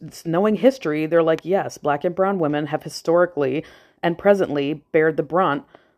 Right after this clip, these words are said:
of all the different issues in society, the classism, the racism, the sexism." So I think that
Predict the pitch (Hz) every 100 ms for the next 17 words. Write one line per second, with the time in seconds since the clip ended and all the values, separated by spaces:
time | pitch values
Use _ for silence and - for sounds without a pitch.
0 | - 160 156 160 165 170 170 175 165 165
1 | 170 160 - 190 160 127 - 180 180 180
2 | 135 135 139 151 180 190 143 127 127 151
3 | - 190 196 143 127 - - _ _ _
4 | - - - - - 180 175 - 196 214
5 | 220 202 -